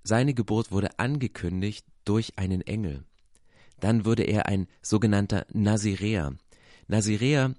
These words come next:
waren damals Menschen, die ausgesondert für Gott waren, die sich geweiht haben, indem sie ihre Haare nicht geschnitten haben, indem sie kein Honig gegessen haben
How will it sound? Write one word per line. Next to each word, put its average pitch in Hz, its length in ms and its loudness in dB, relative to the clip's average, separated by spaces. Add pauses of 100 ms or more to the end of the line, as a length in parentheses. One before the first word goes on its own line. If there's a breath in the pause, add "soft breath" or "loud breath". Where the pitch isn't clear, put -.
(140)
waren 104 260 0
damals 123 420 0
Menschen, 110 460 -2
die 98 240 -2 (840 soft breath)
ausgesondert 104 840 0
für - 180 -4
Gott 107 320 -2
waren, 95 480 0
die 101 80 0
sich 101 240 -8
geweiht 98 500 -2
haben, 85 280 -4
indem 98 300 -4
sie 95 160 -4
ihre 92 320 -6
Haare 139 260 -2
nicht 131 220 -6
geschnitten 127 480 -6
haben, 120 300 -6
indem 98 280 -4
sie 95 80 -6
kein 101 380 -6
Honig 139 320 -4
gegessen 110 420 -4
haben 104 340 -4